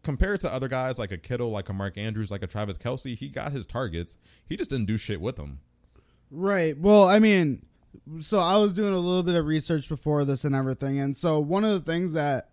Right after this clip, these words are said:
Speaker 2: if you read further into the stats, Jonnu Smith, I feel like, I think the stat said, uh, this might have been for all wide receivers and tight ends that, uh,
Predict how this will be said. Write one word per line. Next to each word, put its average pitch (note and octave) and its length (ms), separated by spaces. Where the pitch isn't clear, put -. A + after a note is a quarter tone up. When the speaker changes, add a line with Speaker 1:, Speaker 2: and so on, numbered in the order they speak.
Speaker 2:
if F3+ 200
you G3 120
read G3 320
further F#3 440
into E3+ 220
the D3 120
stats, C#3+ 580
Jonnu F#3+ 360
Smith, F3 420
I D3 160
feel E3+ 220
like, D#3 260
I F3 100
think G3+ 280
the F3 120
stat E3+ 440
said, D#3 680
uh, C#3 640
this E3+ 260
might E3+ 220
have E3 80
been D#3+ 160
for D#3+ 320
all D3+ 400
wide D#3 320
receivers D3+ 420
and C3+ 180
tight C#3+ 200
ends C#3+ 220
that, C3 280
uh, A2+ 420